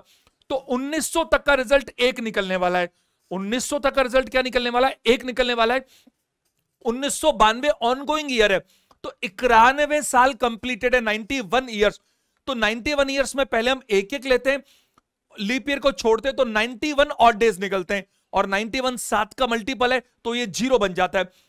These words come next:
और नाइंटी वन के अंदर फिर लीप ईयर कितने एक्स्ट्रा हैं? चार, आठ, बारह, सोलह, बीस, हर बीस साल में पांच होते हैं, अस्सी साल में बीस हो गए।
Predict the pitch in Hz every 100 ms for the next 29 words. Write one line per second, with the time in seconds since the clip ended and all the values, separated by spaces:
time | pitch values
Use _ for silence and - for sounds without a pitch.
0 | _ 202 190 196 262 277 285 277 240 262
1 | 262 - 277 262 - 175 185 240 277 285
2 | 277 240 277 277 - - 277 269 _ _
3 | _ _ _ _ - 240 247 277 240 269
4 | 240 226 262 254 262 262 254 196 269 -
5 | 233 247 247 - 262 247 247 247 233 247
6 | 254 - 262 - _ _ _ 214 - 311
7 | 269 262 269 277 180 269 277 233 190